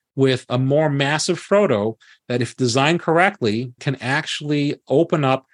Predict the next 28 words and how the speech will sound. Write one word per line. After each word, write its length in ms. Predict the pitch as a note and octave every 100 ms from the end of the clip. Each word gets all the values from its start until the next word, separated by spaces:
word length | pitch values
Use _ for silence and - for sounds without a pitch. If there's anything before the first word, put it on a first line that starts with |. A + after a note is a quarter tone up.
| -
either 140 | C3
grow 400 | A2+ G2+ B2+ D3+
an 60 | G3
existing 360 | E3+ E3+ - E3+
category 580 | D3 C3+ A#2+ A2+ A#2+ A#2+
that 160 | G#2
was 120 | G#2 F#2
dormant 560 | G2 A2 C3 D#3+ E3+
or 160 | G#2+ G#2+
over-, 300 | A2 A#2+ A2
overlooked, 480 | A#2+ C#3+ A2 C3+ _ - - _ _
or 360 | F#3+ G3+ E3+ D3
give 300 | A#2+ C3+ F#3+
you 100 | G#3
the 120 | F3+
tools 420 | F#3 - D#3+ D#3+
and 100 | C3+
the 120 | C3
insights 320 | B2+ B2 B2 B2
that 160 | -
you 40 | A2+
need 160 | G#2
to 100 | -
create 340 | - - C3+ C3
a 40 |
new 140 | A2
category. 540 | G2+ F2 E2+ E2+ F2+ F#2
Because 360 | G#2 A2+ G#2